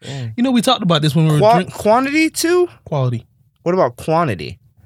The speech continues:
Speaker 1: I've never had quantity. I probably
Speaker 2: Quantity
Speaker 1: have a
Speaker 2: of
Speaker 1: s-,
Speaker 2: steak?
Speaker 1: a nice
Speaker 2: You eating
Speaker 1: quality
Speaker 2: multiple steaks?
Speaker 1: steak.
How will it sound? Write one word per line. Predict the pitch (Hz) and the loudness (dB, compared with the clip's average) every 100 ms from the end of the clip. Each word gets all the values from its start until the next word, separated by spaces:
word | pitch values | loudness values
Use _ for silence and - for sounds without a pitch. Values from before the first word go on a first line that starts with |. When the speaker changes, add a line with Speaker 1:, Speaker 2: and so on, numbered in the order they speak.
| - - | -20 -12
Speaker 1:
I've | 92 | -8
never | 92 87 | -6 -6
had | 90 92 90 | -8 -12 -16
quantity. | - - 92 90 90 - 104 | -20 -14 -12 -10 -12 -12 -8
I | 113 | -6
probably | - 107 | -2 0
Speaker 2:
Quantity | 190 226 | 2 2
Speaker 1:
have | 254 | 0
a | |
Speaker 2:
of | 240 | 0
Speaker 1:
s-, | |
Speaker 2:
steak? | 269 330 - | 0 -2 -4
Speaker 1:
a | 101 | -8
nice | 95 127 123 - | -2 0 0 0
Speaker 2:
You | 208 | 0
eating | 320 208 | 2 2
Speaker 1:
quality | 147 185 196 | 4 4 2
Speaker 2:
multiple | 254 | 2
steaks? | 208 208 415 208 202 | 2 2 2 2 0
Speaker 1:
steak. | - | -6